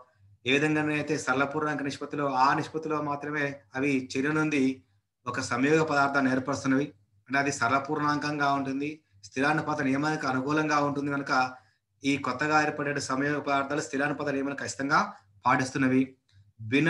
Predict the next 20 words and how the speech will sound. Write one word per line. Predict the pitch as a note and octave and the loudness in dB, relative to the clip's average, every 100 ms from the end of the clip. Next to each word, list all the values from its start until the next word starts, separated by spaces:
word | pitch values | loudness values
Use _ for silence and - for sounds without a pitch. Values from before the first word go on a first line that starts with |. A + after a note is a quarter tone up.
| F3 | 4
నిష్పత్తిలో | E3 E3 D#3+ D#3+ D#3+ | 2 0 0 0 0
సంయోగం | C#3+ D3+ D3+ D3+ | 0 2 0 0
చెందే | D3 D3 C3+ | -2 -2 0
మూలక | C3 C#3+ C#3+ C#3+ | 0 0 0 -2
పరమాణువులు | C#3+ C#3 C#3+ C#3+ A2+ | -2 -2 -2 -4 -2
విభిన్న | B2+ C3 D#3 E3 C3+ C#3 - _ _ _ | -4 0 0 2 2 0 -8 _ _ _
సంయోగ | C3 C3+ D#3+ D#3+ D3+ | 0 4 4 4 4
పదార్థాలను | C#3+ C#3 C#3+ B2 | 2 2 0 0
ఏర్పరుస్తున్నాయి. | B2+ C3+ C3 C3+ C#3+ C#3+ B2+ | 0 -2 -4 -2 -4 -4 0
ఉదాహరణ | C#3 D3 D#3 | 2 2 2
కార్బన్ | C3+ C3+ D3+ C3+ | 2 2 0 0
ఆక్సిజన్తో | C3 - C#3+ D3 C3 | 0 -2 -6 -4 -2
ఒకటి | B2+ C#3+ D#3 | -2 -4 -4
ఇష్టు | D#3 D3 C#3 | -4 -2 -2
ఒకటి | C3 C#3 C#3+ | -2 -4 -2
మరియు | C3+ B2 B2 | -2 -2 -2
ఒకటి | C#3+ D3+ | -4 -6
ఇష్టు | - C#3+ | -6 -6
రెండు | C3+ C#3 | -4 -4
నిష్పత్తిలో | C3 - C3+ | -6 -6 -6